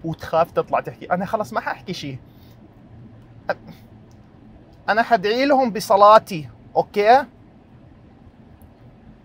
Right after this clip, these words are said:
لا إله إلا الله. اطلع احكي، اطلع انشر. انشر كليبات،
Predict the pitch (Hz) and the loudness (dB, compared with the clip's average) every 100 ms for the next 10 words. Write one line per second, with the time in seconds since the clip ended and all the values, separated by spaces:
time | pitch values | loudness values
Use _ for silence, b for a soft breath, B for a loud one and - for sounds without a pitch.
0 | - - - B B B B B B B | -20 -20 -20 B B B B B B B
1 | 135 131 131 117 104 101 104 - 98 87 | -8 -4 -2 -4 -12 -12 -12 -14 -16 -14
2 | 95 - - - - _ - - - - | -14 -16 -20 -20 -20 _ -20 -20 -16 -16
3 | - 135 - - - 101 117 110 98 107 | -8 -6 -6 -10 -16 -18 -10 -6 -6 -8
4 | 113 - 101 98 _ _ _ _ _ _ | -16 -16 -18 -18 _ _ _ _ _ _
5 | _ - _ _ _ _ - 180 156 117 | _ -20 _ _ _ _ -18 -12 -10 -10
6 | - 101 92 98 | -14 -18 -10 -10